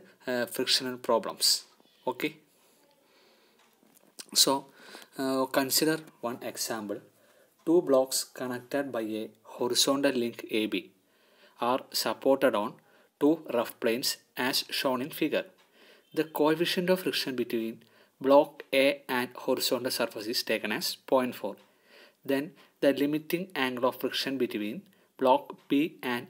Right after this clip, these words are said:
inclined plane is twenty degree. That means alpha value is twenty degree. What is the smallest weight of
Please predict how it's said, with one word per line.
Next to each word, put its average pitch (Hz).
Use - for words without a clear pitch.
inclined 139
plane 101
is -
twenty 143
degree. 101
That 135
means 147
alpha 131
value 117
is -
twenty 139
degree. 98
What 139
is 165
the -
smallest 139
weight 127
of -